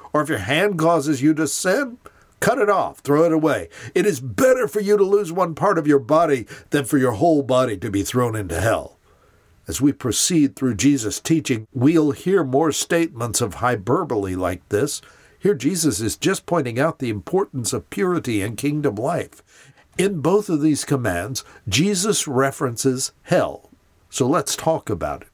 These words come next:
In Jesus Stories episodes four and eight,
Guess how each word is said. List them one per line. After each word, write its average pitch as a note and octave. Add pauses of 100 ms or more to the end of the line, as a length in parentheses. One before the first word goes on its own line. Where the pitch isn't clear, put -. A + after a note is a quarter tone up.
(100)
In D3+
Jesus F#3
Stories D#3
episodes C#3+ (100)
four F3
and A2+
eight, B2